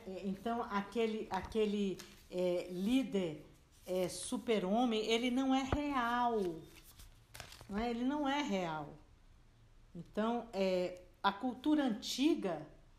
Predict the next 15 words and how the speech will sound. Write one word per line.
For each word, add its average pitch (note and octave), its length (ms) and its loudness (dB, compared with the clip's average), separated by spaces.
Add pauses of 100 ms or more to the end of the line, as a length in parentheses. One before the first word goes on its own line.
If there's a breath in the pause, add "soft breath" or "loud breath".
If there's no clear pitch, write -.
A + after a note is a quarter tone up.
(420)
era A#3+ 360 4
uma A3+ 400 0
cultura A#3 560 0
também A3+ 360 0
totalmente C4 840 0
diferente A3+ 920 0
de A3 180 0
hoje. A#3+ 600 2 (540 loud breath)
Hoje, A3 720 6
é, F#3 520 0
o G#3 140 0
líder A3 420 0
dá, G#3+ 280 0 (100)
faz A3+ 220 2
perguntas G#3+ 1040 -2